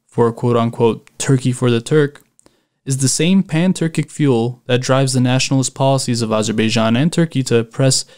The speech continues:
its minorities until today for a purely Turkish nation with no diversity.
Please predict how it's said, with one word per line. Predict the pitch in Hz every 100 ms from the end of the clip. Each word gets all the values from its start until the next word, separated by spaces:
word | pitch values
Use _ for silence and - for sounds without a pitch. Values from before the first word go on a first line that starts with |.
| _ -
its | 175 175
minorities | 160 151 147 151 131 117 120 - _ _ -
until | 120 196
today | 233 175 135 123 139 - _ _
for | - 127
a | -
purely | - 151 156
Turkish | 160 143 143 135
nation | 135 123 131 120
with | 104
no | 113 113
diversity. | 113 110 110 - 107 107